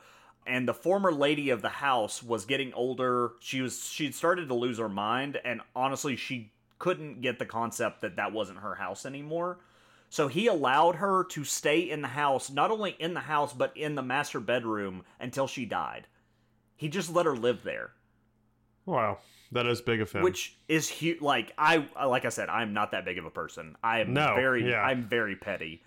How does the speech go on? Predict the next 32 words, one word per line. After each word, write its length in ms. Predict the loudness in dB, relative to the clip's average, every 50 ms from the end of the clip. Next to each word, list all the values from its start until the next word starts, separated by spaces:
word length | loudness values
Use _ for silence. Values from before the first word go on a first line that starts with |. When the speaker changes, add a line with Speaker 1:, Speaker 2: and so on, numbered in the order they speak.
| _ -6 -2
Speaker 1:
And 260 | -2 -2 -2 0 2
that's 240 | 2 2 2 2 2
not 240 | 2 2 2 2 2
pettiness. 480 | 0 0 0 0 -4 -6 -8 -4 0
Like, 200 | 0 0 0 -2
to 60 | -4
say 220 | -4 0 0 2 2
no 300 | 2 4 4 6 6 6
Speaker 2:
<laughs> 260 | 6 4 4 2 0
Speaker 1:
is 180 | 0 -2 0 0
not 200 | 0 0 0 0
being 200 | -2 -2 -2 -4
petty. 300 | -2 -4 -2 -2 -4 -6
Like, 240 | -6 -6 -4 -2
that 180 | 0 0 0 0
is 120 | 0 -4
being 500 | -4 -2 -2 0 0 -2 -2 -4 -8 -10 -14 _ _ _ _ _ _ -8
a 80 | -6
human 300 | -4 -2 -2 -2 -4 -2
being, 380 | -2 -2 -2 -2 -4 -6 -6 -8
and 120 | -8 -6
he 140 | -4 -4 -2
is 140 | -2 -4 -8
higher 400 | -6 -2 0 0 0 0 -2 -4
than 180 | -8 -12 -14
that. 220 | -14 -14 -14 -12 -10
He 140 | -6 -6 -6
is 160 | -6 -6 -6
a 340 | -6 -6 -6 -6 -10 -12 -14 _ _ _ _ _ _ _ _ _ _ _ -16
stellar 400 | -14 -2 2 2 4 4 2 2
human 260 | 0 -4 -6 -8 -8 -10
being. 380 | -10 -10 -10 -10 -12 -16 -18